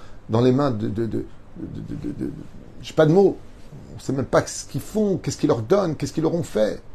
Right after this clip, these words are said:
On sait pas ce qui se passe. Dieu n'a pas d'intérêt à tout cela. Mais est-ce que nous, on est capable de se renouveler ? Est-ce que nous, on est capable de se,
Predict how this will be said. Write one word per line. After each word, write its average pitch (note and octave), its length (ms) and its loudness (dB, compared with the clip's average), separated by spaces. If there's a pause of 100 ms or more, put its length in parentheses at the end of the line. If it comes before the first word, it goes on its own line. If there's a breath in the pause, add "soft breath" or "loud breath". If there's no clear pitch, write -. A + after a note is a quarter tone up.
(240)
On - 40 -12
sait - 140 -4
pas F#3 160 0
ce - 80 -4
qui E3 140 -6
se - 60 -8
passe. D2 440 -4 (840)
Dieu G#2+ 120 -2
n'a G2 120 -2
pas A2+ 140 -2
d'intérêt G#2+ 340 -2
à B2 60 -4
tout - 120 -12
cela. - 220 -12 (2000)
Mais B2 80 4
est-ce - 100 0
que A#2+ 100 2
nous, C3 100 2
on F#3+ 80 4
est D3+ 60 2
capable A#2 320 -2
de G#2 60 0
se G#2 140 -4
renouveler ? C3+ 760 0 (560)
Est-ce - 100 -6
que - 100 -2
nous, B2 100 4
on D3 80 0
est B2+ 60 0
capable A#2+ 260 -2
de A#2 80 -2
se, A#2+ 240 0